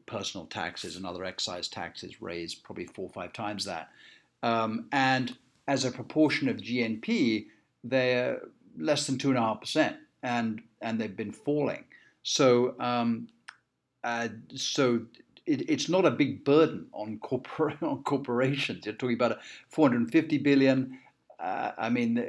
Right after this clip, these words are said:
in taxes, I mean, Apple makes forty-five billion dollars a year. I mean, so, and, and the S and P makes,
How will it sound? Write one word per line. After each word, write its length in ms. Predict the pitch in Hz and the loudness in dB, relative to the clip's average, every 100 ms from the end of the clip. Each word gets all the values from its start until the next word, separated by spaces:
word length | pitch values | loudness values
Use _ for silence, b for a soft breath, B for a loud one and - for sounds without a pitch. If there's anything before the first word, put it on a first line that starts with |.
| - - - 123 | -8 -12 -10 -4
in 240 | 123 117 | -2 0
taxes, 580 | 139 127 127 131 113 113 | 2 0 0 -2 -2 -2
I 60 | |
mean, 160 | 104 104 | -6 -4
Apple 360 | 101 113 113 110 | -4 -4 -6 -6
makes 260 | 104 - | -6 -8
forty-five 500 | - 107 98 104 101 | -10 -8 -6 -6 -6
billion 220 | 101 101 | -8 -8
dollars 300 | 101 101 98 | -6 -8 -4
a 40 | 110 | 2
year. 300 | 143 113 76 _ b b | 4 4 0 _ b b
I 80 | 104 | -10
mean, 240 | 104 98 95 | -8 -6 -6
so, 460 | - 123 113 104 | -2 0 0 0
and, 360 | 107 113 110 101 | -2 -2 -2 -4
and 280 | - 107 101 | -6 -4 -4
the 120 | 107 | -4
S 160 | 104 - | -4 -6
and 120 | 98 | -8
P 220 | 107 101 | -8 -6
makes, 560 | 98 98 - - - | -6 -8 -8 -8 -8